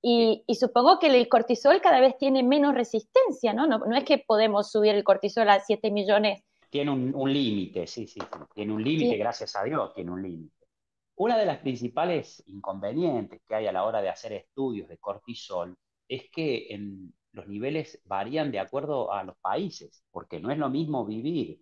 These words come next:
Speaker 2: en una sociedad que tiene ciertas necesidades que pueden llegar a ser buscar la utilización del tiempo libre de manera eficiente a una sociedad donde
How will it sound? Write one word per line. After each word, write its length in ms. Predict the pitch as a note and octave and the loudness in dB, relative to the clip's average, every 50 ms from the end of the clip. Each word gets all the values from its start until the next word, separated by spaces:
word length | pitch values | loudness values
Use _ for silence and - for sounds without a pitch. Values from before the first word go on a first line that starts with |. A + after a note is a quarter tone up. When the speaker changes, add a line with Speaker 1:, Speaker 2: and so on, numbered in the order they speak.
| _ _ _ _ _ | _ _ _ _ _
Speaker 2:
en 220 | - G2 G2 G2 G#2 | -12 -10 -8 -8 -8
una 400 | G#2+ G2 F#2+ F#2+ F#2 F2+ F2+ F2 | -8 -10 -10 -10 -8 -8 -8 -10
sociedad 920 | - - F2+ F2+ - - G2 G2 G#2+ A2+ C3+ C#3+ B2 G2 E2 D2+ D#2 - _ | -10 -12 -12 -12 -12 -10 -8 -6 -4 -4 -2 -2 -2 -2 -4 -4 -8 -14 _
que 120 | _ - D#2 | _ -20 -20
tiene 500 | _ - G#2 G#2+ A2+ A2+ A2+ A2 G#2 F#2+ | _ -12 -10 -8 -8 -8 -8 -8 -10 -10
ciertas 800 | - - - A2+ A2+ B2 B2+ C3 C3+ B2+ B2 - - A#2+ A2 A#2 | -12 -12 -8 -6 -4 -2 -2 -2 -4 -6 -8 -8 -8 -8 -6 -6
necesidades 1000 | A#2+ B2 A#2+ - - - - - C#3+ C#3+ C3+ A2+ F#2+ G2 G2 A2+ C3 D3+ D3+ _ _ _ | -6 -6 -6 -6 -10 -10 -10 -8 -6 -4 -2 -2 -2 -2 -2 -2 -4 -6 -8 _ _ _
que 80 | - - | -20 -18
pueden 340 | _ - G2 G#2 A2 A2 G#2+ | _ -8 -6 -6 -4 -6 -6
llegar 260 | F2 E2+ F2+ G2+ G#2 G#2 | -6 -6 -4 -4 -4 -6
a 60 | G2+ | -6
ser 500 | - - G#2+ G#2 A2 A2+ A2 G2+ G2 F#2 _ _ | -8 -6 -6 -4 -4 -4 -6 -8 -10 -12 _ _
buscar 540 | _ - A2+ A2 A2+ A#2 A#2 A2+ - - - _ _ _ _ _ | _ -6 -4 -2 -2 -2 -4 -4 -8 -12 -18 _ _ _ _ _
la 140 | - G#2 G2 | -6 -6 -4
utilización 800 | G2 G2 - G2 F2+ E2+ - - F2 - - - A#2+ A#2+ A#2 A#2 | -4 -6 -8 -10 -12 -10 -10 -12 -12 -12 -10 -8 -8 -6 -6 -4
del 300 | G#2+ A#2+ G2 F2 E2+ - | -6 -6 -6 -8 -12 -14
tiempo 440 | - G#2 G#2 G#2 G#2 G2 - G#2 F#2+ | -12 -10 -10 -10 -10 -8 -6 -6 -4
libre 360 | G2 A2 A#2+ A#2+ A#2 G#2 G2 | -4 -4 -4 -4 -4 -4 -4
de 120 | F#2 F2+ | -4 -4
manera 320 | F2+ F2 F2 F#2+ G2+ G#2+ A#2 | -4 -6 -8 -6 -6 -8 -8
eficiente 880 | A#2 - C3+ C#3 - - G#2 F#2+ F#2+ G2 G2+ G#2 - C#3 D3+ D#3+ - _ _ _ _ _ _ _ - | -8 -8 -12 -12 -12 -8 -6 -6 -6 -6 -6 -6 -6 -6 -6 -8 -10 _ _ _ _ _ _ _ -8
a 120 | G2 G2+ | -6 -4
una 220 | G#2+ B2 C#3 D3 C#3+ | -2 -2 -2 -2 -4
sociedad 520 | - C3 A#2 - - B2 A#2 A#2 B2+ C#3+ | -4 -6 -6 -6 -4 -2 0 0 0 0
donde 600 | C#3 B2+ G#2+ A2 A#2+ C3 C3+ D#3 D#3+ C#3+ A2+ - | 0 -2 -2 -2 -2 -2 -2 -2 0 -2 -2 -4